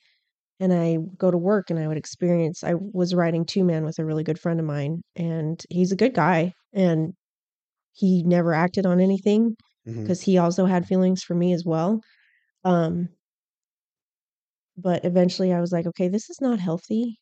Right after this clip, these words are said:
Speaker 1: And I have a husband at home that is an amazing man, and I
Speaker 2: Mm-hmm.
Speaker 1: have to figure out what's going on internally and why this is happening.
Speaker 2: Right.
Speaker 1: Um, and it's something that I've talked to several people about because I thi-,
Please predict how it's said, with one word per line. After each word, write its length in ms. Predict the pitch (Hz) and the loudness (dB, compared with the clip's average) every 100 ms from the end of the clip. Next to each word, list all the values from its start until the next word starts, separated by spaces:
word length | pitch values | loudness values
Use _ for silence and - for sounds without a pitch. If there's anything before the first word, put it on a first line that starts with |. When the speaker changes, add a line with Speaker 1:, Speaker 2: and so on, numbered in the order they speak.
| _ _ _ _ _ _ _ _ | _ _ _ _ _ _ _ _
Speaker 1:
And 440 | 180 175 165 160 165 - - _ _ _ 180 | 0 2 2 0 -4 -10 -16 _ _ _ -8
I 80 | |
have 640 | 180 180 170 170 185 - - _ _ | -4 -2 -2 -4 -8 -18 -20 _ _
a 40 | - | -6
husband 400 | 196 180 180 170 | -2 0 0 -2
at 80 | 180 | -4
home 320 | 175 165 175 | -4 -4 -4
that 120 | 170 | -6
is 140 | 160 175 | -6 -4
an 60 | |
amazing 480 | 175 170 165 165 165 - | -4 -2 -2 -4 -8 -10
man, 320 | 160 156 175 - _ 117 | -14 -12 -12 -14 _ -8
and 60 | |
I 20 | 170 | -8
Speaker 2:
Mm-hmm. 20 | |
Speaker 1:
have 100 | 170 | -6
to 160 | 175 - | -8 -4
figure 240 | 180 175 165 | -2 0 0
out 300 | 156 151 - _ _ _ _ _ _ | -2 -4 -10 _ _ _ _ _ _
what's 260 | 175 175 - | 0 0 0
going 340 | 175 170 165 | -2 0 -2
on 300 | 151 147 165 - | -4 -6 -8 -8
internally 640 | 175 175 - 185 170 165 156 | -4 -4 -2 -2 0 -2 -4
and 140 | 151 | -4
why 160 | 165 151 | -6 -6
this 160 | 147 - | -6 -8
is 100 | - | -6
happening. 440 | 220 277 - 190 208 _ - | -4 -4 -6 -8 -10 _ -6
Speaker 2:
Right. 240 | 104 - _ _ | -6 -6 _ _
Speaker 1:
Um, 440 | 190 180 156 165 - _ _ | 0 2 0 -4 -8 _ _
and 120 | 202 185 | 2 2
it's 120 | 180 | 4
something 240 | 208 214 | 4 6
that 80 | 185 | 4
I've 100 | 165 | 2
talked 260 | - 175 - | -2 -4 -4
to 80 | 170 | -6
several 340 | - 165 160 | -4 -2 -4
people 300 | 170 180 170 | -4 -6 -4
about 280 | 165 165 170 | -4 -4 -8
because 600 | - - 175 170 180 - - _ _ - | -10 -10 -6 -6 -6 -14 -20 _ _ -8
I 60 | |
thi-, 120 | 185 | -6